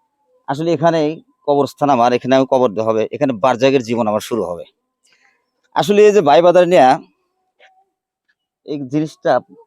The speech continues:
আমার মনে করে, আমার বাড়ি মনে করে সবসময় পরিষ্কার পরিচ্ছন্ন ফুল এবং ফলে ভরানোর চিন্তা ভাবনা করতেছি। বিষয় হচ্ছে আসলে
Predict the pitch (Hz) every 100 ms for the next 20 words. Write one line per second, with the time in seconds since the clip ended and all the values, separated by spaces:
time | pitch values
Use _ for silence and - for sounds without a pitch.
0 | _ 120 131 135 135 143 104 101 101 110
1 | 98 131 143 123 110 92 92 101 117 -
2 | 117 - 120 - 127 - 113 110 117 107
3 | - 101 101 107 _ _ _ _ - 156
4 | 151 143 131 139 131 127 123 - _ 104
5 | 120 - 127 110 113 117 104 110 131 -
6 | _ _ _ _ _ _ _ _ 170 226
7 | 226 226 240 220 240 247 233